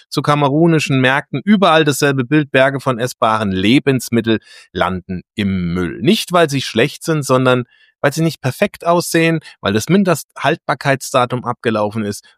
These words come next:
oder weil einfach zu viel produziert wurde. Thurn lässt Bauern zu Wort kommen, die erzählen, wie sie tonnenweise Gemüse unterpflügen müssen,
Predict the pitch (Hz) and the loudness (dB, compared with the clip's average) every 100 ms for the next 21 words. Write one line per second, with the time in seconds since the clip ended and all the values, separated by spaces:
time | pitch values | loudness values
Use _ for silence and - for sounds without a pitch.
0 | _ - 139 175 170 151 - _ 95 107 | _ 0 4 6 4 2 -2 _ -4 -2
1 | 101 104 _ 104 107 135 131 127 - - | -2 -4 _ -2 0 0 0 -2 -2 -6
2 | 113 - 139 - 156 101 - - 104 - | -8 -8 -12 -10 -8 -8 -10 -8 -6 -8
3 | - 50 - - _ _ - 185 226 240 | -16 -18 -18 -20 _ _ 0 2 4 0
4 | - 131 120 - 147 202 214 202 185 175 | 0 0 0 0 2 2 2 0 0 0
5 | 170 - 175 170 139 131 - 147 147 160 | 0 0 2 2 0 -2 0 2 4 4
6 | 165 156 135 135 123 123 139 147 143 123 | 2 0 -2 -4 -4 -4 -2 -2 0 2
7 | 123 120 117 123 156 214 185 185 202 180 | 0 0 -2 0 2 2 2 2 2 2
8 | 175 - - 175 165 165 165 156 160 | 2 0 -2 0 2 2 2 2 0